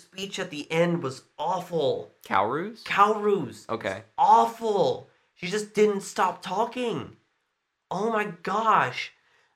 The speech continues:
Speaker 1: And, and, okay, again, this is probably, like, a pet peeve for, like, the manga, but even that aside,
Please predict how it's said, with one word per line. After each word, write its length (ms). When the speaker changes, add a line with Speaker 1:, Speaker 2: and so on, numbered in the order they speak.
Speaker 1:
And, 260
and, 220
okay, 380
again, 360
this 140
is 80
probably, 260
like, 140
a 40
pet 260
peeve 260
for, 180
like, 400
the 80
manga, 640
but 220
even 480
that 200
aside, 760